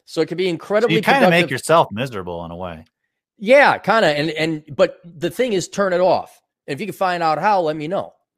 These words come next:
Speaker 2: Right.
Speaker 1: Because if I sit there and do nothing, this is where booze does actually play a role. If I have a drink, it t-, all turns off.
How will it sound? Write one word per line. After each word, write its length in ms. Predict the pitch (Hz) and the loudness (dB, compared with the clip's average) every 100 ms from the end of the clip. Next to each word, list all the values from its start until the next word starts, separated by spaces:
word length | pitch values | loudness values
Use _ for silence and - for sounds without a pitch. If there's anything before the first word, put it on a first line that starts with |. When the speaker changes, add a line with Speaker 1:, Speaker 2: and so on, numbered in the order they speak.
| _ | _
Speaker 2:
Right. 240 | 87 85 - | -12 -10 -2
Speaker 1:
Because 440 | 202 208 202 - _ _ _ _ | 0 2 2 0 _ _ _ _
if 200 | 180 180 180 | 4 4 4
I 200 | 180 175 | 2 2
sit 340 | - - 330 | -2 -6 -6
there 140 | 277 233 | -2 -2
and 100 | 190 | -2
do 120 | 202 | -4
nothing, 320 | 202 233 170 | 0 0 -2
this 160 | 185 196 | -6 -8
is 80 | 170 | -6
where 160 | 185 | -6
booze 400 | 139 175 220 185 | -2 -2 -4 -8
does 360 | - 180 262 254 | -2 0 0 0
actually 300 | 208 190 180 | -2 -2 -6
play 200 | - 175 | -4 -2
a 60 | |
role. 300 | 156 214 135 127 | 0 4 4 2
If 120 | - | -4
I 160 | 208 269 | -2 2
have 200 | 254 185 | 2 2
a 80 | 156 | -2
drink, 480 | 135 165 170 131 - _ _ _ _ _ _ _ _ | -6 -2 -2 -2 -8 _ _ _ _ _ _ _ _
it 180 | 185 185 | 0 0
t-, 80 | 196 - | -4 2
all 220 | 175 180 | 4 4
turns 340 | 156 160 135 | 2 -4 -2
off. 360 | 110 87 - _ | -4 -6 -8 _